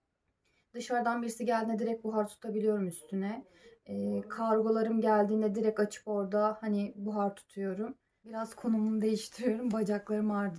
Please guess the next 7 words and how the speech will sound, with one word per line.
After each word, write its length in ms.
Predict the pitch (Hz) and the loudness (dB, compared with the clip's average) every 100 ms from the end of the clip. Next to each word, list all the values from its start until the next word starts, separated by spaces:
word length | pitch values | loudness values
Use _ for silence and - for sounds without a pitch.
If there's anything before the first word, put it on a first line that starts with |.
| - | -6
çünkü. 400 | 175 190 262 277 - - - - _ 208 | -6 -4 -4 -6 -8 -20 -20 -20 _ -12
Ee, 60 | 208 202 202 202 208 226 - 214 _ _ - | -8 -6 -6 -6 -8 -10 -14 -16 _ _ -6
yani 340 | 269 302 320 | -2 -2 -4
tavsiye 560 | - 247 247 - 277 277 | 0 0 0 -2 0 0
ederim 420 | 269 277 240 226 | 2 0 0 -2
buhar 280 | 226 220 220 | 0 -2 -2
temizleyici 480 | 226 220 202 220 | -6 -4 -6 -10